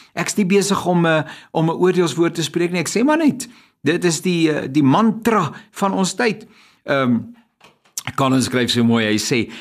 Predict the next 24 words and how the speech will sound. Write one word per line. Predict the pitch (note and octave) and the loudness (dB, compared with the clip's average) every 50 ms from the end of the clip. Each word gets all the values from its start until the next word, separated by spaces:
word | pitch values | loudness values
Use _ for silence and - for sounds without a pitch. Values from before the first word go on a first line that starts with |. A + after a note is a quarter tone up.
| - | -10
hy | - A#2 | -4 -4
het | C3 B2+ D3+ | -2 0 -2
'n | C#3+ | -2
vriend | - - D#3+ D#3+ D3+ B2+ - | -2 0 0 2 2 2 2
en | B2+ | 0
as | A#2+ A2+ - | -2 -2 -2
hy | B2+ | -4
vir | A2 A2+ | -4 -2
hom | A#2+ A#2+ | 0 0
sê, | A2+ - - C#3+ | 0 0 0 0
"Hoe | B2+ - | 0 0
gaan | - E3 F#3+ | 0 0 2
dit | F#3+ | 2
met | F3+ E3+ | 4 4
jou?" | E3 D3 | 4 4
Dan | C3 C3 | 2 2
sê | B2 - D3+ | 2 0 0
hy, | C#3+ C3+ C3 - - - - - - - | 0 0 0 -2 -4 -10 -20 -20 -16 -4
"Ons | - G3 A#3+ G#3 | 0 0 0 0
hardloop, | - C3+ G3+ A#3 A3 A#3 G#3+ A#3 G3 D3+ D#3 | 0 -2 -2 -2 -2 0 0 -2 -2 0 0
jong, | F3+ F#3 F#3 F#3 F3+ - - - _ - | 0 0 2 0 0 -2 -6 -14 _ -4
dit | F#3 F#3+ - | -4 -4 -2
gaan | - - A3 G#3+ F3 C3 | 0 0 2 2 2 2
dol." | E3 A3 A3+ G3+ D#3+ B2+ F#2+ - | 2 2 4 4 2 2 0 -4